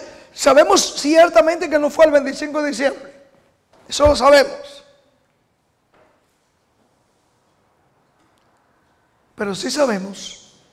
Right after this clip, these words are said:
que hace unos dos mil años atrás aconteció que nuestro Mesías, nuestro Salvador,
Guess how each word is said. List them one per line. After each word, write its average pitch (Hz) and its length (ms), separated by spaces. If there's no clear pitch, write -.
que 247 140
hace 262 300
unos - 600
dos 240 360
mil 277 480
años 269 340
atrás 226 540
aconteció 262 1160
que 247 140
nuestro 247 420
Mesías, 226 440
nuestro 226 280
Salvador, 247 540